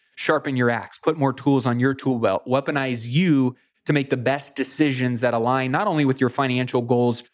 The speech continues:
right, but your lifestyle goals. So if you guys wanna take advantage of Ryan's free financial x-ray on your investment portfolio, all you have to do is text the word x-ray to eight four four, four four seven, fifteen fifty-five. Most people have no idea what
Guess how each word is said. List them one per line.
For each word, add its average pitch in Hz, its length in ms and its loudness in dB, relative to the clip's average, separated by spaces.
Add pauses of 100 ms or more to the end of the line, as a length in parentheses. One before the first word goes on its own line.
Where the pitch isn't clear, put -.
(160)
right, 127 180 0
but 123 140 0
your 123 140 2
lifestyle 117 500 0
goals. 101 460 -2 (320)
So 156 100 2
if 135 100 0
you 165 60 -6
guys 180 180 -2
wanna 175 160 -4
take 180 260 -2
advantage 160 520 0
of 139 280 -2
Ryan's 147 420 -2
free 160 380 -2
financial 143 680 -2
x-ray 139 480 0
on 127 180 0
your 120 140 2
investment 131 480 -2
portfolio, 131 580 0
all 147 180 0
you 165 120 -6
have 165 100 -4
to 143 80 -2
do 135 120 2
is 123 120 -4
text - 340 -8
the 135 60 2
word 120 400 2
x-ray 127 680 -2 (320)
to 139 200 -4
eight 147 140 0
four 135 200 0
four, 127 320 2
four 139 280 0
four 127 220 0
seven, 120 360 -2
fifteen 127 480 -2
fifty-five. 123 680 -2
Most 190 220 0
people 165 240 -2
have 135 180 -2
no 131 320 0
idea 117 380 0
what 107 300 0